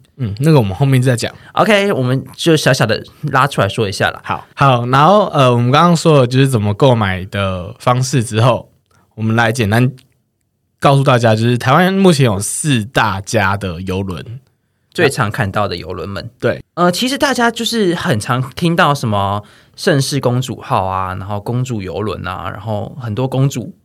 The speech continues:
Speaker 2: 对，其实大家要看清楚，你在订票的时候，你不要订错东西，因为“公主邮轮”其实是他们邮轮公司的名称，它不是一个邮轮。
Speaker 1: 就是公主邮轮出-，它是一间船公司，呃，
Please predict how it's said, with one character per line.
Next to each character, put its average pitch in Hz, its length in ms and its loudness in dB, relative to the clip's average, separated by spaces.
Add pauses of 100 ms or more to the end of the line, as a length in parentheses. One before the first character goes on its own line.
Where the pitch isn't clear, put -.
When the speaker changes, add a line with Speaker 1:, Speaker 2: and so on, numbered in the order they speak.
(260)
Speaker 2:
对， 123 240 -4 (300)
其 - 180 -4
实 254 120 -4 (240)
大 202 100 4
家 226 140 6
要 220 80 6
看 190 200 0
清 185 140 0
楚， 160 100 0
你 117 120 0
在 160 100 4
订 160 240 0
票 139 180 2
的 110 80 0
时 104 160 -6
候， 117 120 0
你 104 100 0
不 120 100 -2
要 131 120 4
订 123 240 0
错 - 200 0
东 98 220 0
西， 104 200 -8
因 165 120 0
为 208 100 2 (380)
“公 196 180 4
主 175 160 2
邮 120 160 4
轮” 123 140 2
其 127 160 -4
实 156 60 0
是 156 40 4
他 151 120 2
们 135 100 2
邮 113 140 0
轮 110 180 0
公 117 140 -2
司 127 100 -4
的 113 60 0
名 101 180 -2
称， 107 320 -4 (180)
它 160 120 -2
不 135 100 -2
是 - 140 -4
一 113 100 -8
个 113 300 -4
邮 95 240 -8
轮。 110 260 -6 (240)
Speaker 1:
就 156 100 -4
是 151 360 4
公 180 200 4
主 156 200 4
邮 113 100 4
轮 113 400 2
出-， - 240 -10 (300)
它 151 120 4
是 165 140 2
一 160 100 0
间 127 320 2 (140)
船 110 320 0
公 113 300 0
司， - 320 -8
呃， 113 280 4